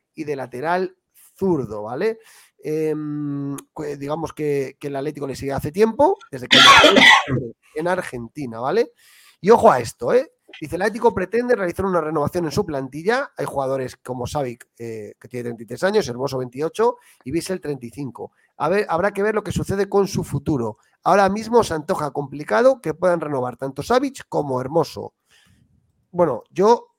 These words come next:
os amplío. Savic se descarta la renovación y Mario Hermoso ahora mismo tiene un noventa por ciento de posibilidades de irse del Atlético de Madrid. Un noventa.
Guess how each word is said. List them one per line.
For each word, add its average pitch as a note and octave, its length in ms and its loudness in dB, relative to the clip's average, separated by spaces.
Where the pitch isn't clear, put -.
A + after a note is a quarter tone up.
os - 220 -6
amplío. C3+ 560 -6
Savic C4+ 640 0
se - 200 -10
descarta A3+ 720 -2
la D3 80 -10
renovación B2+ 680 -6
y C#3+ 120 -10
Mario F3+ 260 2
Hermoso A3+ 580 4
ahora D3+ 140 -6
mismo F#3 260 -2
tiene D#3 160 -8
un C#3+ 260 -8
noventa F3 540 -2
por C#3 160 -8
ciento B2+ 240 -14
de - 20 -16
posibilidades F3 600 -6
de C#3 140 -8
irse F#3 180 -8
del D#3+ 100 -2
Atlético B2+ 320 -8
de A#2 60 -12
Madrid. G#2+ 340 -16
Un D#4+ 220 0
noventa. D3+ 800 2